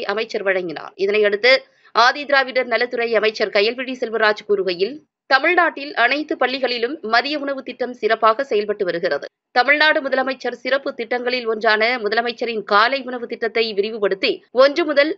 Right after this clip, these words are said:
ஐந்தாம் வகுப்பு வரை பயிலும் அரசு பள்ளி மாணவர்கள் பயன்பெறும் வகையில் இன்று துவக்கி வைத்தார். அனைத்து குழந்தைகளும் சத்து குறைவின்றி கல்வி கற்க வேண்டும். அனைத்து குழந்தைகளுக்கும் கல்வி வழங்க வேண்டும். மேலும்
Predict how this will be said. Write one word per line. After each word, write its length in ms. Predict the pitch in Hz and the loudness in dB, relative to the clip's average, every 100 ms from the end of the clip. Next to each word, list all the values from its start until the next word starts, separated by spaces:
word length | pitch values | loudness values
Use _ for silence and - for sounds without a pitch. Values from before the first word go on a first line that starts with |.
| 220 | 0
ஐந்தாம் 360 | 262 285 285 247 | 0 0 0 -2
வகுப்பு 260 | 262 269 | -4 -2
வரை 200 | 247 240 247 | 2 2 2
பயிலும் 400 | 226 214 208 302 | 0 2 -2 -2
அரசு 360 | - 226 277 320 | 2 2 2 0
பள்ளி 280 | 285 269 269 | -2 -2 -4
மாணவர்கள் 560 | 233 233 247 233 233 233 | 0 0 0 0 0 2
பயன்பெறும் 480 | 208 214 240 233 220 | 2 0 -2 -2 -2
வகையில் 340 | 208 202 262 | -2 -2 -4
இன்று 260 | 220 214 214 | -6 -4 -2
துவக்கி 340 | 202 240 214 | -2 -2 -4
வைத்தார். 320 | 170 170 - - _ _ _ - | -4 -6 -10 -10 _ _ _ 0
அனைத்து 360 | 247 294 320 320 | 2 2 -4 -2
குழந்தைகளும் 640 | 262 254 269 254 247 285 254 | 4 4 4 -2 -4 -2 0
சத்து 240 | 226 311 | 0 -2
குறைவின்றி 500 | - 240 247 262 254 | 0 2 2 -2 -8
கல்வி 260 | 262 214 254 | 0 0 0
கற்க 260 | 240 214 185 | -4 -2 0
வேண்டும். 340 | 180 190 - _ _ _ - | 0 -2 -6 _ _ _ 0
அனைத்து 360 | 208 254 262 285 | 2 2 -2 0
குழந்தைகளுக்கும் 760 | 214 220 233 233 220 214 214 285 | 4 4 4 0 0 0 -4 0
கல்வி 300 | 214 214 233 | -2 -2 0
வழங்க 300 | 190 208 220 | 2 2 -2
வேண்டும். 300 | 180 160 - _ | -6 -10 -14 _
மேலும் 380 | - 247 254 294 | 2 4 4 0